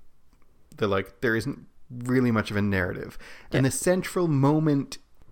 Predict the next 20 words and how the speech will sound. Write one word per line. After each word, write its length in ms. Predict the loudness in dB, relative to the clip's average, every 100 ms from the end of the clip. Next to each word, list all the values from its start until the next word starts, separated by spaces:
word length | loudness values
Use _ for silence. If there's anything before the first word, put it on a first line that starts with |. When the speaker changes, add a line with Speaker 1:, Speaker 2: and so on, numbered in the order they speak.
| -12
Speaker 1:
like, 320 | -4 -4 -2 2
the, 260 | 2 2
the 120 | 0 -4
climax 960 | -4 0 2 4 4 4 2 0 0
of 240 | 0 2 2
the 220 | 2 2
short 640 | -2 2 4 4 2 -8 -20 -20 -12
is 320 | -4 0 0 0
a 60 |
radio 500 | 2 4 4 6 4
tower, 460 | 2 0 2 2 2
and 160 | 2 0
they 140 | 0
overhear 720 | 0 0 -2 -4 -4 0 0
a 120 | -2
speech. 920 | -4 -6 -6 -4 -4 -4 -8 -6 -6 -10 -8 0
And 140 | 4
it 80 | 6
is 460 | 6 4 2 -2 -10 -2
a 600 | 2 2 2 0 -2 -4